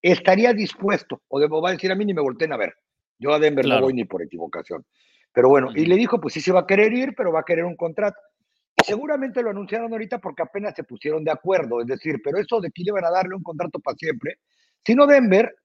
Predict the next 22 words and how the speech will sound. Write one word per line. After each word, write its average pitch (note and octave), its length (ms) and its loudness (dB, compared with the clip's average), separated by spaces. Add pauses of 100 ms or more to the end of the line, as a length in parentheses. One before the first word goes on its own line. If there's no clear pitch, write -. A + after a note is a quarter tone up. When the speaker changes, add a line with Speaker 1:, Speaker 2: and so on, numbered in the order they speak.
(220)
Speaker 1:
no A3 180 0
suelta F#3+ 640 2 (680)
cinco C4+ 360 -2
selecciones F#3+ 480 -4
colegiales D#3+ 680 -2
y C#3+ 140 -8
tres G3 180 -6
jugadores D#3 500 -2
titulares. F3 720 -2 (480)
De A#2+ 80 -8
las C#3+ 160 -2
cinco A3 240 -4
selecciones F3+ 480 -4
colegiales, F3 560 0
dos F#3 220 -2
fueron F#3 240 -4
de C3+ 80 -2
primera E3+ 340 -4
ronda, G3+ 320 -2
dos E3+ 220 -4
de D#3+ 100 -8
segunda G3 540 0